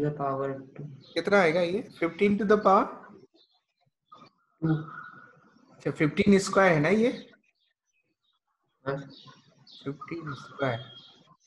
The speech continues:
Speaker 2: आ, पक्का? fifteen into, अच्छा, फ़िफ़्टीन का square कितना होता है? fifteen into पचहत्तर,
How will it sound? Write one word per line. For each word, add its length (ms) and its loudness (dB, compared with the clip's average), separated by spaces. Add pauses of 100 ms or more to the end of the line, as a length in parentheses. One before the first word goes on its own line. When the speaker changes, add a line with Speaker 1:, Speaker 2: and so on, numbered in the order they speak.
(1160)
Speaker 2:
आ, 220 -14 (3250)
पक्का? 340 2 (1200)
fifteen 480 -8
into, 260 -8 (160)
अच्छा, 260 -18
फ़िफ़्टीन 680 -10 (160)
का 140 -6
square 360 -10
कितना 180 -12
होता 180 -12
है? 80 -14
fifteen 560 -12 (100)
into 260 -18 (2000)
पचहत्तर, 640 -14